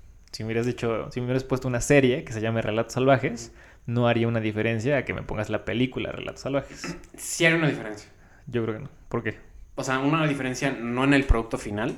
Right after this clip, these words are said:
Speaker 2: pero sí en, en la percepción de la película, claramente. Porque obviamente tuvo, pues, fue nominada al Oscar, ¿no?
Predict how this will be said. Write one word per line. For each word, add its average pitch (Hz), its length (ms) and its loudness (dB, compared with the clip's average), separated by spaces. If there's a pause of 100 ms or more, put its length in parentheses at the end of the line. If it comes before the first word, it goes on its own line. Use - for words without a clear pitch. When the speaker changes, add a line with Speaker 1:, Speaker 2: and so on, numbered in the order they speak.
Speaker 2:
pero 101 220 2
sí - 180 -2
en, 113 380 2
en 110 100 0
la 101 120 2
percepción 101 400 0
de 95 60 4
la 92 100 -2
película, 135 340 -4 (340)
claramente. 117 480 2 (640)
Porque 98 680 0 (460)
obviamente 123 360 4
tuvo, 127 460 6
pues, - 200 -4
fue - 160 2
nominada 147 280 6
al 151 60 0
Oscar, 185 280 -6
¿no? 110 120 -10